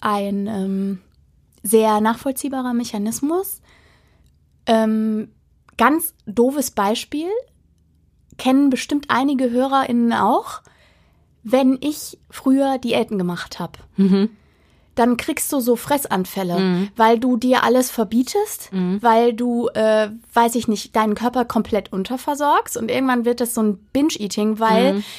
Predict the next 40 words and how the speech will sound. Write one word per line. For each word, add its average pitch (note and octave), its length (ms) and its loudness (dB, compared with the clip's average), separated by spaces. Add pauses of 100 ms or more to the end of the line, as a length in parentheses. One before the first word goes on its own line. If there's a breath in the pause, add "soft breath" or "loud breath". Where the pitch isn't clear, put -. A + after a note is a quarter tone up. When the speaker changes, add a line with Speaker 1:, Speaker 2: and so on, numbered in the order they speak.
(160 loud breath)
Speaker 1:
du B3+ 220 -2
alles C#4 420 4
nimmst, C4 240 2
was B3 140 -4
du A#3+ 100 -12
kriegen A#3 320 -2
kannst F3+ 360 -6
Speaker 2:
Ja. F#3 200 0
Speaker 1:
irgendwie. G3 480 -6
Speaker 2:
Ja. F3+ 240 0 (300 loud breath)
Speaker 1:
Ähm, A#3 300 4
so A3+ 220 0
ein, D#4 200 0
das A#3 160 -2
hat - 120 -4
mich B3 120 -2
daran A#3+ 240 2
erinnert, C#4 340 0
das G#3 100 -4
ist A#3+ 120 -6
natürlich A#3 280 -2
ein A3+ 100 2
sehr A#3+ 280 2
subtiles B3+ 500 -2
und G#3+ 120 -4
sehr A#3 500 4
banales G#3 560 2
Beispiel. A3+ 380 0
Speaker 2:
Na C4 80 6
klar, F#3 200 2
aber F#3 180 -2
es F3+ 140 -8
macht F#3+ 180 -2
Speaker 1:
A-, - 40 0
Speaker 2:
total F#3+ 340 -4
Sinn. A#3+ 200 -2
Speaker 1:
aber A#3+ 240 4 (200)
Speaker 2:
Und A3 200 2
vielleicht F#3+ 680 -2
hat - 240 -6